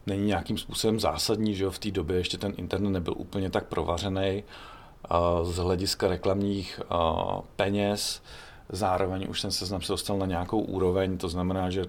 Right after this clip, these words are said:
zase lidi z branže tvrdili právě, že je to, že je to element, který tady dusí český internet a tak. Bylo to takový hodně zajímavý období.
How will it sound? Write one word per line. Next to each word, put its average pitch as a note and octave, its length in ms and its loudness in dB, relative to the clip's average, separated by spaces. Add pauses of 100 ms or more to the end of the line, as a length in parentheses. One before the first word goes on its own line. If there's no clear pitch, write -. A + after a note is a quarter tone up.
zase F#2+ 240 0
lidi F#2 200 -2
z F#2+ 60 -2
branže F2 320 -2
tvrdili F2 420 -2
právě, E2+ 340 -2
že F2+ 80 -4
je E2+ 80 0
to, F#2 280 0
že F2+ 100 -4
je E2+ 80 0
to F#2 260 -2
element, F2 320 2
který F2+ 200 0
tady G2 220 0
dusí F#2 300 -4
český - 300 -4
internet F2+ 480 -2
a A2+ 40 -4
tak. F2 180 2
Bylo F#2+ 160 -2
to - 60 -8
takový A#2+ 240 0
hodně A2 180 0
zajímavý A2 380 0
období. A2 440 -2